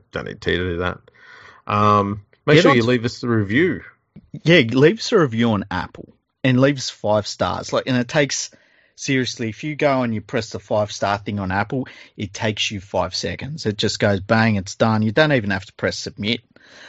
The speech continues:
Speaker 2: Um, leave us a review, make it completely irrelevant, but make it a positive irrelevancy.
Speaker 1: Yeah.
Speaker 2: Um, I tell you something, I, if you go onto the Facebook page, we're replying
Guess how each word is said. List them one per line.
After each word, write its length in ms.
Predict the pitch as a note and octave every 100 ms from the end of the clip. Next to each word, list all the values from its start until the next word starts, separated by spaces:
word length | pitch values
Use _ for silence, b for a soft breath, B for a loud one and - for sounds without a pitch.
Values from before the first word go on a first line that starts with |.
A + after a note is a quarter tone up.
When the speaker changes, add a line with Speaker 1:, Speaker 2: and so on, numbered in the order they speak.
| B B
Speaker 2:
Um, 460 | G2+ F#2+ F#2+ G2 -
leave 260 | B2+ C#3 C3
us 140 | -
a 60 | C3+
review, 360 | A2+ G2 A2
make 320 | A2 A2 A#2 B2+
it 220 | A2 -
completely 580 | G#2+ - B2+ A2+ A#2 G2+
irrelevant, 720 | F#2+ F#2+ F#2+ G#2 A2 G#2 G#2 _ b b b b b
but 180 | G#2+ -
make 300 | A2 A2+ -
it 180 | G#2 - -
a 80 | A2+
positive 640 | - - A2 G#2 A2 G#2
irrelevancy. 800 | A2 G#2+ A2 G#2+ A#2 - C#3 C3+ _ B B B B B
Speaker 1:
Yeah. 340 | - G2 G2
Speaker 2:
Um, 220 | G2 G2 -
I 60 | A#2
tell 180 | A2 E3+
you 160 | D#3
something, 460 | A#2+ - B2+ C3 A#2
I, 280 | A2+ A2 A2 - -
if 260 | B2 A2+ -
you 80 |
go 480 | G#2+ A#2 A#2+ C3 C#3+ -
onto 280 | A#2+ A#2 G#2
the 60 |
Facebook 600 | F2+ - G2 G2+ - G#2+ -
page, 600 | G2+ G#2+ C#3 - - _ _ _ _ _ -
we're 140 | A2
replying 880 | G#2 G2+ - A2+ A2 A2+ A#2 A#2+ A#2